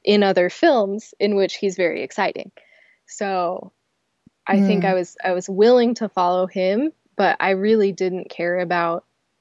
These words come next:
Speaker 1: any of the other characters. So even my investment in the plot was thin because there was no,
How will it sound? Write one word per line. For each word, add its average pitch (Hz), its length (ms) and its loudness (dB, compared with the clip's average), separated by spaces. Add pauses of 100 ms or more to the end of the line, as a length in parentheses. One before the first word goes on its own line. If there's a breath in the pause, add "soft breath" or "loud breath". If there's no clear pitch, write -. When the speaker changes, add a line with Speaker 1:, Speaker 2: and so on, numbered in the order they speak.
Speaker 1:
any 202 380 4
of 190 140 0
the 175 140 0
other 170 240 0
characters. - 840 -6
So 175 500 -4 (200)
even 208 300 2
my 170 140 -2
investment 175 760 -4 (100)
in 208 220 -2
the 190 100 -6
plot 185 540 -2
was 190 260 -4
thin 190 640 -2 (580 soft breath)
because 196 360 -2
there 190 180 0
was 185 180 -4
no, 185 640 -4